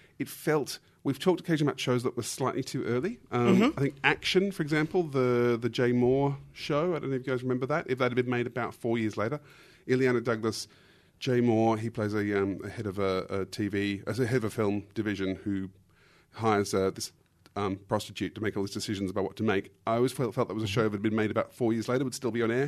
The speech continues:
Speaker 1: 'cause it was
Speaker 2: Mm.
Speaker 1: really great.
Speaker 2: Cu-, Cupid is a, is, is the same way.
Speaker 1: Cupid, yeah, and this is another one that I kind of felt it's so weird how elements of this reminded me of things like Heroes and, and, you know, you, it could have been lost, it could have done all this other stuff, and yet it kind of,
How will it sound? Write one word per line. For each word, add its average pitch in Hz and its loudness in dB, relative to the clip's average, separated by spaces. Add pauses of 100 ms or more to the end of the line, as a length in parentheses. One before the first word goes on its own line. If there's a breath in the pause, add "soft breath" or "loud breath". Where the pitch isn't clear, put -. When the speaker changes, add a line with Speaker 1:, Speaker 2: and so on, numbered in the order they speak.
Speaker 1:
'cause 123 0
it - 0
was 117 0
Speaker 2:
Mm. 131 2
Speaker 1:
really 117 4
great. 127 -2
Speaker 2:
Cu-, - 6
Cupid 131 2
is 120 0
a, 113 4
is, 113 -2
is 113 -2
the 113 -4
same 107 4
way. 143 4
Speaker 1:
Cupid, 156 6
yeah, 165 6
and 165 4
this 156 0
is 156 0
another 151 6
one 135 6
that 117 4
I 120 4
kind 147 2
of 139 -2
felt 139 0
it's - -4
so 139 0
weird 123 0
how 110 -4
elements 123 4
of 107 -4
this 110 0
reminded 110 4
me 104 2
of 98 0
things 104 -2
like 95 -10
Heroes 107 2
and, 87 -4
and, 87 -4
you 104 -2
know, 95 -2
you, 98 -4
it 104 -8
could 127 -2
have 110 -4
been 104 2
lost, 107 0
it - -12
could - -4
have 110 -2
done 107 0
all 101 2
this 98 0
other 104 -2
stuff, 101 -4
and 110 0
yet 117 0
it - -8
kind 156 0
of, 156 -8